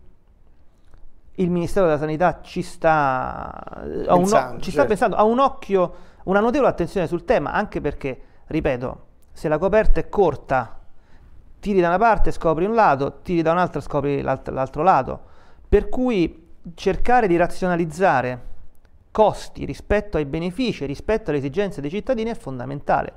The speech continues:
Speaker 1: specie in un paese come il nostro che, io non sono un allarmista, io non credo che l'Italia sia un paese in recessione, crisi devastante, eccetera. Abbiamo i nostri problemi, abbiamo delle difficoltà,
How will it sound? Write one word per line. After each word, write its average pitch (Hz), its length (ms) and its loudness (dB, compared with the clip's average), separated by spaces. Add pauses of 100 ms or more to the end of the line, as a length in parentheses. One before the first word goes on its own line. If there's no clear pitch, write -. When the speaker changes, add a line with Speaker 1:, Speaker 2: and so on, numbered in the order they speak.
(340)
Speaker 1:
specie 180 380 -2
in 170 80 -2
un 131 100 -8
paese 143 300 -2
come 190 140 -2
il 226 60 -4
nostro - 320 -2
che, 151 320 -4 (1400)
io 170 100 -2
non 147 100 -4
sono 143 180 -6
un 131 60 -8
allarmista, 131 640 -8 (800)
io 170 180 0
non 147 100 -2
credo 180 220 2
che 143 80 0
l'Italia 143 440 2
sia 139 300 -2
un 131 140 -8
paese 139 400 -2
in 131 920 -8
recessione, 151 920 -4
crisi 147 840 -4 (280)
devastante, 156 800 2
eccetera. 151 380 -2
Abbiamo 269 340 2
i 208 40 -2
nostri 170 280 -4
problemi, 214 380 -2
abbiamo 127 280 -8
delle 139 140 -8
difficoltà, 156 800 -4